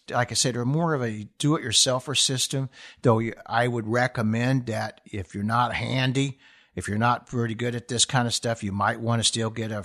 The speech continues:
a, a real brick mason or stone mason to put 'em up. There's another thing, too. There is a difference between a brick mason and a stone mason. A stone mason is a little bit, is, uh, in my opinion, is a higher skilled trade.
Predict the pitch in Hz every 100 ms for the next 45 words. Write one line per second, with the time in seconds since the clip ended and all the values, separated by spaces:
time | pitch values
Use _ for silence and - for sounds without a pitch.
0 | - 117 95 107 98 104 120 120 113 117
1 | 113 - 117 117 - 127 113 - - 110
2 | 113 110 117 - 107 92 - 107 104 107
3 | 110 - - - - - - _ _ _
4 | _ _ _ - 117 127 123 104 123 107
5 | - 101 95 131 110 101 113 123 117 117
6 | 113 - 113 101 90 113 - 110 113 -
7 | 95 92 - 120 113 101 92 87 - 90
8 | _ _ - - - - 107 - 123 123
9 | 110 110 - 101 104 101 98 117 117 107
10 | 117 117 113 123 110 110 - 110 135 113
11 | 107 117 123 - 120 123 123 113 95 95
12 | - 117 113 110 - 120 117 113 107 98
13 | - 117 117 123